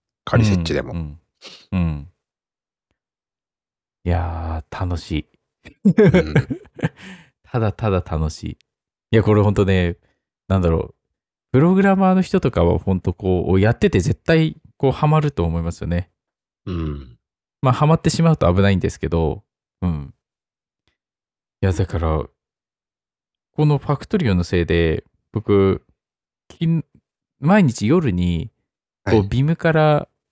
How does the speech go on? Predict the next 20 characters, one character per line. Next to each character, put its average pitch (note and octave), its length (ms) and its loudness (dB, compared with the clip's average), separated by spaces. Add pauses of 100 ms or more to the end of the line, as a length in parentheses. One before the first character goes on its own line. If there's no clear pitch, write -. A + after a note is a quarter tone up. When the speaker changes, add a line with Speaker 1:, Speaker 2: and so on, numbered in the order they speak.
(100)
Speaker 2:
ネ B2+ 140 2
オ C3 120 4
ビ C3+ 120 0
ム B2+ 120 0
に B2 120 -2
こ A#2 160 0
う A2 60 4
移 G#2+ 60 -2
行 E3 220 0
し - 100 -8
て D3+ 160 0
い C#3+ 80 -2
こ C3 340 -2
う - 20 0
っ - 20 -14
て - 200 -8
い F2 40 0
う、 E2+ 80 -4
こ F2 800 -4
う、 - 40 -20